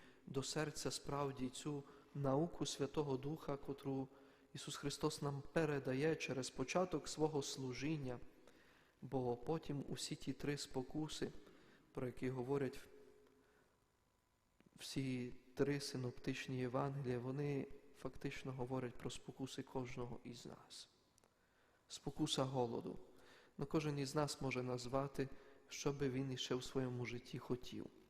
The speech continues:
чого йому не вистачає, чого ми голодні. І це дуже важливо, щоб ми зрозуміли насправді,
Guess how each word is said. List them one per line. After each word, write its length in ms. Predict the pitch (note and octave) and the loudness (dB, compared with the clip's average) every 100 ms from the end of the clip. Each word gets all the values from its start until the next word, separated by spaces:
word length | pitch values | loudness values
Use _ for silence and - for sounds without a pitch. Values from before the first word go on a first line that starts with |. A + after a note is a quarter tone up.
| - _ _ _ _ _ _ _ | -20 _ _ _ _ _ _ _
чого 280 | - C3+ C3+ | 0 4 4
йому 260 | C3 B2 | 4 2
не 120 | A#2+ A#2+ | 0 -2
вистачає, 680 | B2 - D3 - B2+ B2+ | -4 -4 -4 -2 -2 -2
чого 300 | C3 C#3+ C#3 | -2 -2 0
ми 160 | C3 B2+ | 0 2
голодні. 580 | B2+ A#2 A#2 - D2+ - - - - - _ _ _ _ _ _ _ _ _ _ _ _ _ _ _ _ _ _ _ _ G1+ _ _ _ _ _ _ _ _ _ | 2 4 2 2 -6 -10 -16 -20 -20 -20 _ _ _ _ _ _ _ _ _ _ _ _ _ _ _ _ _ _ _ _ _ _ _ _ _ _ _ _ _ _
І 80 | C#3 | -8
це 160 | - C#3 | -2 0
дуже 260 | D3 C#3 | 2 2
важливо, 520 | C3 B2 B2 E3+ D3 | 2 0 2 2 2
щоб 240 | B2 - B2 | 0 -2 0
ми 240 | B2+ C#3+ | 2 0
зрозуміли 720 | C#3 C3 A#2 B2 C#3+ D#3 C#3+ - - - - | 0 -2 -2 -2 0 2 0 -2 -10 -16 -10
насправді, 800 | - B2 - C#3+ C#3+ C3+ B2+ B2 | -4 -4 -2 0 0 0 -2 -4